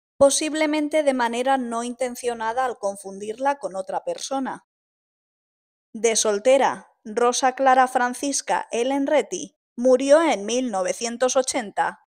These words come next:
a la edad de ciento cinco años.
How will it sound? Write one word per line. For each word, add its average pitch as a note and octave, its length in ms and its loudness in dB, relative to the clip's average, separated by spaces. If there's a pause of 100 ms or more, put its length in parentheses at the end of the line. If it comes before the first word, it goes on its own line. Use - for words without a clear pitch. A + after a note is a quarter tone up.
(100)
a A3+ 160 0
la A3 200 4
edad B3+ 300 4
de G#3 240 -4
ciento C#4 540 -2
cinco G3+ 520 -2
años. G#3 560 -4